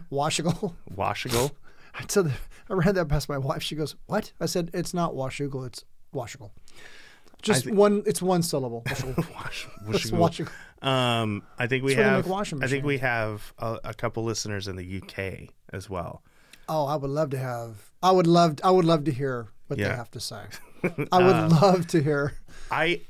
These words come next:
Speaker 2: so one of the things I talked to my wife about, um, was like, h-, what if we, what if we left America? Like, what if, where would we go if we were like,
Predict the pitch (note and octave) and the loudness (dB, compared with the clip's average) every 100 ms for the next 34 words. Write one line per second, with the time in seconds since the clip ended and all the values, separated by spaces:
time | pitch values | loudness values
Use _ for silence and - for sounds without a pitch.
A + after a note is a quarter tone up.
0 | - - E3 D3 E3+ - C3 D#3 G#3 E3+ | -10 -4 2 2 2 -2 -2 0 0 0
1 | D#3+ C#3+ B2+ A#2+ G#2+ A2 A2 - G#2+ F#2 | 0 0 0 -2 -2 -4 -6 -8 -6 -4
2 | F2+ C3 - G#2 F2+ E2+ F2 - - G#2 | -2 -2 -4 -6 -2 0 0 -4 -6 -4
3 | G2 F#2 F2 E2+ E2+ - - - - A2+ | -2 -2 -6 -10 -14 -18 -20 -20 -18 -10
4 | G#2+ G#2 G2 F#2 F2 - - G#2+ G#2 G2 | -4 -2 0 -2 -6 -10 -12 -6 -6 -6
5 | - - - - - - - A#2+ A#2+ D3+ | -8 -10 -12 -12 -10 -12 -14 -6 -2 0
6 | D3+ B2+ C3 A2 - G#2+ C3 C#3 C3 A2 | 0 0 -2 -2 -10 -4 -2 0 0 2
7 | G#2+ G2+ F#2 F2 E2+ E2 - - - - | 0 -2 -6 -8 -8 -12 -14 -16 -18 -18
8 | G2+ F#2 - G2+ G2 - - - - A#2+ | -14 -12 -8 -6 -6 -10 -18 -16 -8 -2
9 | A#2 A#2 A2 G2+ G2 F2+ F2+ E2+ F#2 F2 | 0 -2 -4 -4 -2 -2 -2 -6 -10 -8
10 | E2+ E2+ - - - G2 F2 | -10 -12 -16 -18 -12 -8 -8